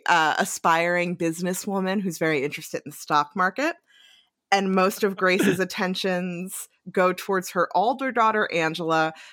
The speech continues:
Speaker 1: who is incredibly beautiful,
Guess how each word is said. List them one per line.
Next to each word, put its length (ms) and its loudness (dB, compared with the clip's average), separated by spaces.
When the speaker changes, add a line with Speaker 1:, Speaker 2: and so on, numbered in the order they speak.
Speaker 1:
who 120 0
is 200 0
incredibly 960 -2
beautiful, 760 -2